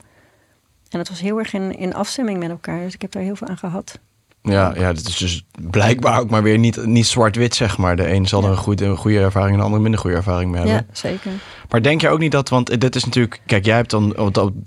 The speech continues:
Speaker 2: ehm, aan dat label wat gehad uiteindelijk, doordat je erin kon vinden en dat je jezelf erdoor kon uitspreken zelfs ook. Maar, eh, ik denk dat ook, wat het, wat het ook veel doet vaak, denk ik,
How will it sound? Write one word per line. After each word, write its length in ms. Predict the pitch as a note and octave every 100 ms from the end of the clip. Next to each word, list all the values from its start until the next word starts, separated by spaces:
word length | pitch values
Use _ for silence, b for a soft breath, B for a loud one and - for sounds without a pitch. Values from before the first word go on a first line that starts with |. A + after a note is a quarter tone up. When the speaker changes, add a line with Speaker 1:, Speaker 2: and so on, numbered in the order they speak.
| -
Speaker 2:
ehm, 540 | - A2+ G2 F#2+ F#2 F#2 F#2+
aan 100 | G#2
dat 120 | G#2+
label 480 | G#2+ A2 C3+ A2 G2
wat 160 | F#2+
gehad 380 | - E2 F2 B2
uiteindelijk, 600 | - B2 A#2 C3 C#3 D#3
doordat 320 | G#2+ F#2+ F#2
je 240 | - F#2 F2+
erin 220 | F#2 F2+
kon 160 | F2 F2
vinden 320 | F#2 F#2+ A2
en 100 | G#2+
dat 160 | F#2+ -
je 120 | F2+
jezelf 420 | E2 F#2+ F#2 F#2
erdoor 160 | F#2 F#2+
kon 140 | F2+
uitspreken 460 | F2 G#2+ - A#2+ A#2
zelfs 220 | A2+ A#2
ook. 160 | C3 C#3
Maar, 260 | G#2 G2 G2 B B B B B
eh, 80 | - -
ik 120 | A#2
denk 120 | A2 G#2+
dat 40 | A#2
ook, 160 | A2+ -
wat 140 | G#2
het, 220 | G#2 - -
wat 140 | - G#2
het 140 | G2
ook 160 | C3+ -
veel 240 | A#2+ G#2+
doet 180 | G#2 G#2+
vaak, 460 | - A2+ F#2+ A2 -
denk 200 | F2 F2
ik, 240 | A2+ -